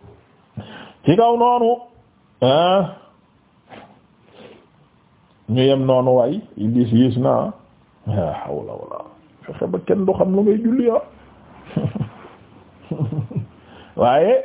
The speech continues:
ah, yeneen saa salaam, ci njàngaleem du la jox, du, bu la lee problème a ngi, dafa mu jaar da lay jox ay solution. Moo tax mu jox ko Seydina Usmaan ibn Abil Aas,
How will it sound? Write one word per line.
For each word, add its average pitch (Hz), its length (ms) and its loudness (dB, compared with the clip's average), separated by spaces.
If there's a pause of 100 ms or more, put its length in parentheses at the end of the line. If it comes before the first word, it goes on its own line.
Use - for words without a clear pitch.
(420)
ah, 180 200 2
yeneen 156 300 2
saa 139 300 2
salaam, 131 300 0 (340)
ci 135 80 2
njàngaleem 127 600 2
du 120 100 2
la 131 160 4
jox, - 200 -2 (140)
du, 120 180 -4
bu 135 220 2
la 190 180 4
lee 151 320 0
problème 143 400 2
a 131 60 2
ngi, 123 340 2 (480)
dafa 107 280 0
mu 135 240 0
jaar 110 240 4
da 110 120 -2
lay 107 200 4
jox - 200 -2
ay 95 120 -2
solution. 82 500 -8
Moo 110 140 2
tax 117 140 0
mu 113 140 0
jox 110 180 0
ko 110 80 -2
Seydina 110 380 2
Usmaan 107 300 0
ibn 107 140 0
Abil 104 240 0
Aas, 147 260 0